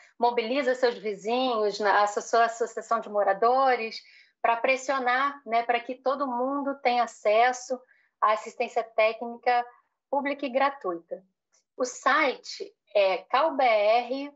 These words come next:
ponto gov ponto br barra moradia digna. É, a, o pessoal vai tá colocando nos comentários, vocês podem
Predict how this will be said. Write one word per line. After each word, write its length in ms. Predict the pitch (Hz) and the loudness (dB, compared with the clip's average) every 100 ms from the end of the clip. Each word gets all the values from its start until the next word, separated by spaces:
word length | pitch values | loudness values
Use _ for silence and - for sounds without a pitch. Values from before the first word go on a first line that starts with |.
| - | -2
ponto 400 | 240 254 254 208 | -2 -2 -6 -6
gov 580 | 196 202 208 208 202 190 | 0 2 2 0 -4 -6
ponto 320 | - 196 196 185 | -4 -4 -4 -4
br 100 | 180 185 202 226 240 269 _ | 0 4 4 4 0 -6 _
barra 480 | 190 220 262 262 254 | 0 4 4 4 2
moradia 560 | 247 247 247 226 247 262 | 2 4 4 2 0 -2
digna. 520 | 214 196 196 180 175 _ _ _ _ _ - | -4 -8 -6 -6 -10 _ _ _ _ _ 0
É, 720 | 196 190 196 190 185 180 175 - | 4 4 4 4 4 4 2 2
a, 640 | 208 208 208 208 202 - - | 2 4 4 4 4 0 -4
o 60 | |
pessoal 280 | - 220 220 | -6 0 0
vai 120 | 220 | 0
tá 80 | 226 | 0
colocando 560 | 233 233 233 240 220 208 | 0 0 0 -2 -4 -6
nos 160 | 208 | -10
comentários, 960 | - 202 196 190 247 277 262 392 381 - - | -6 -4 -4 -2 2 2 2 -2 -8 -14 -16
vocês 320 | 202 196 214 | -12 -8 -8
podem 560 | - - 202 214 220 226 | -4 0 0 0 -2 -6